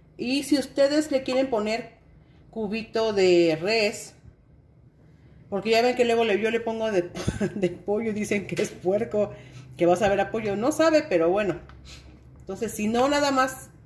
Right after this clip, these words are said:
pónganle pura sal. El epazote obviamente le va a dar mucho sabor junto con el elote. Y lo vamos a dejar hervir.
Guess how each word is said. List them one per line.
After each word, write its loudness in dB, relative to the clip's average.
pónganle -6
pura 0
sal. -10
El -2
epazote 0
obviamente -2
le 2
va 4
a -2
dar 0
mucho -8
sabor -6
junto -10
con -2
el 0
elote. -4
Y -10
lo 0
vamos 0
a 4
dejar 0
hervir. -4